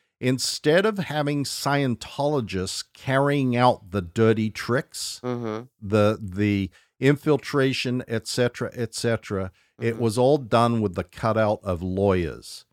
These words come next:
Speaker 2: Mm-hmm.
Speaker 1: Lawyers hiring private investigators who
Speaker 2: Mm-hmm.
Speaker 1: then hire someone else to go do the dirty work.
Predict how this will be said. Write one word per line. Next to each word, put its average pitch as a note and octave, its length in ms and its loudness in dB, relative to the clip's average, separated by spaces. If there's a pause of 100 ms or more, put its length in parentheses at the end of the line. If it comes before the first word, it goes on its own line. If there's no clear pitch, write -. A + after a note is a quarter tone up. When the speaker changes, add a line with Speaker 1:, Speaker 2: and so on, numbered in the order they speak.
(160)
Speaker 2:
Mm-hmm. A#2+ 460 -4
Speaker 1:
Lawyers E3 600 10
hiring C3 640 4
private B2 420 2
investigators F2+ 1120 -2
who A2+ 400 0
Speaker 2:
Mm-hmm. G2+ 40 -6
Speaker 1:
then C#3+ 400 4
hire C3 520 4
someone A#2+ 640 0
else F#2+ 580 2 (260)
to A#2 100 -2
go A2+ 300 4
do A2 640 2 (120)
the G#2+ 120 2
dirty F#2 340 2
work. D2 440 -12